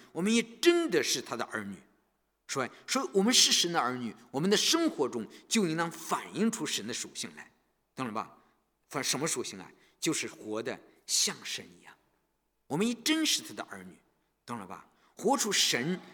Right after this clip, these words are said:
的良善，活出神的慈爱，活出神的圣洁，圣洁，是不是啊？哎，这就是要求我们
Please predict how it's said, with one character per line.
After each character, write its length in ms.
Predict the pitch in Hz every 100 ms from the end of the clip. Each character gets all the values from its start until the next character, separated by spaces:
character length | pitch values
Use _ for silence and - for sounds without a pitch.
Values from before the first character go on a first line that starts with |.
| -
的 80 | 165
良 420 | 139 165 156 196
善， 420 | 240 214 135 - - _
活 180 | - 254
出 120 | 233
神 240 | 220 - 202
的 160 | 202 - - -
慈 280 | - 190 233
爱， 200 | 233 - - - _
活 180 | 175
出 140 | 190 170
神 220 | - 131
的 180 | 117 - - _ _ _ _
圣 580 | - - - 202 92 82
洁， 220 | - - _ _ _ _ _ _
圣 240 | - 127
洁， 180 | 92 - - _ _ _ _ _
是 100 | -
不 80 | -
是 80 | -
啊？ 60 | _ _ _ _ _
哎， 220 | 98 73 - _
这 100 | -
就 120 | 220
是 140 | 156 - - -
要 200 | 165 123
求 160 | -
我 80 | 104
们 160 | 101